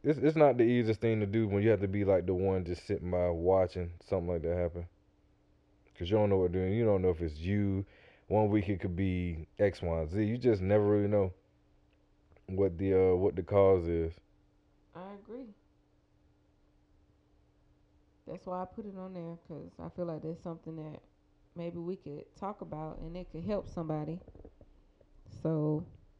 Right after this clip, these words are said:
Speaker 2: if us talking about it can help somebody, that's a good thing.
Speaker 1: Yeah, definitely. Um,
Speaker 2: Life is precious.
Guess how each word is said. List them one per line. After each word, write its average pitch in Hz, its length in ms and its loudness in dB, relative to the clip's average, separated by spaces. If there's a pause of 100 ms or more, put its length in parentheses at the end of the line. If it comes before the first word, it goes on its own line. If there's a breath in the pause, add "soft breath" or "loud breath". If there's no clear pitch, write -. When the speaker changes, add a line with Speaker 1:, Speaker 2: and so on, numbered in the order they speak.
(840)
Speaker 2:
if 165 160 -4
us 165 200 -2
talking 202 340 -2
about 165 280 0
it 165 140 -8
can 160 140 -12
help 202 260 -8
somebody, 160 560 -12 (240)
that's 175 280 -4
a 160 40 -2
good 170 320 -2
thing. 165 300 -6 (1040)
Speaker 1:
Yeah, 117 180 2
definitely. 110 540 0 (100)
Um, 120 440 0 (260)
Speaker 2:
Life 170 300 -2
is 196 160 -4
precious. 180 540 0